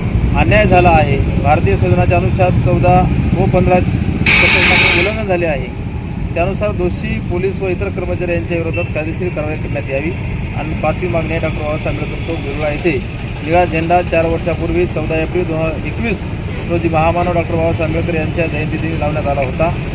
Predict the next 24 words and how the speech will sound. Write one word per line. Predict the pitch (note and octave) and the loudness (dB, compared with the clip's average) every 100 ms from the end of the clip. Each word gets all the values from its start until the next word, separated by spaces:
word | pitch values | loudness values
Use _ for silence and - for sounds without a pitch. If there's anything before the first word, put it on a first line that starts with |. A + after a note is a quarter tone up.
| - - - - | -4 -4 -4 0
सदर | E3+ | 2
चौकाची | E3+ G3+ G3+ F#3+ F#3+ F3+ G3 | 4 4 4 4 4 2 2
जागा | F3+ E3+ F3+ F3 | 2 2 4 0
सत्तर | F3 - F#3+ | -2 -2 -2
बाय | F3+ F3+ F#3 D#3 | 2 2 2 0
ऐंशी | D#3+ F3 G3 | -2 -2 -2
फूट | G#3 G3 | -2 0
आहे. | D#3 D#3+ C4 - - - - D#3 | 2 2 0 -2 -2 -2 0 2
या | F3+ | 4
जागेची | F#3 F#3 F3+ F#3 | 4 2 2 2
नोंद | F#3+ F#3+ F3+ | 0 0 0
करून | F#3 F#3 | 0 2
या | F3 | 0
ठिकाणी | F3 F3 F3 F3+ | 0 0 0 0
निळा | E3+ E3 F#3 | 0 4 4
झेंडा | F3 F3+ E3+ | 4 2 4
व | E3 G3+ | 4 2
भारतीय | E3 D#3+ F3+ F3+ | 2 2 0 0
संविधानाची | E3+ E3+ E3 - | 0 0 0 0
प्रतिकृती | E3+ E3+ E3+ - - E3+ | 0 0 0 -2 -2 0
लावण्याची | D#3+ D#3+ E3 F3 | 0 0 -2 -2
परवानगी | D#3+ E3 | 0 0
देण्यात | E3 - - | 2 2 4
यावी, | G3 | 4